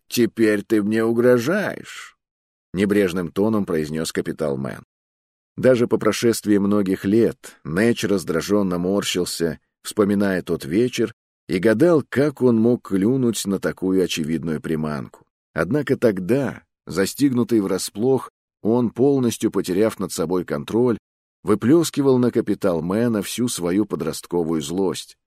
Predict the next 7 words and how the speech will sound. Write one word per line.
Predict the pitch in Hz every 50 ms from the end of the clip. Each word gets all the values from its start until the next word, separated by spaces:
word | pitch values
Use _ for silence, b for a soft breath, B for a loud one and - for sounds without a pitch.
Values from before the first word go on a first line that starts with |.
| _ _
сам | - - 135 131 113
уже | 104 95 98 110 104
не | 101 95
понимая | - 90 90 90 87 90 101 101 95 90 85
смысла | - - - 87 92 87 - 80 78
своих | - - 78 73 73 78 -
слов. | - - 78 80 78 69 - - - _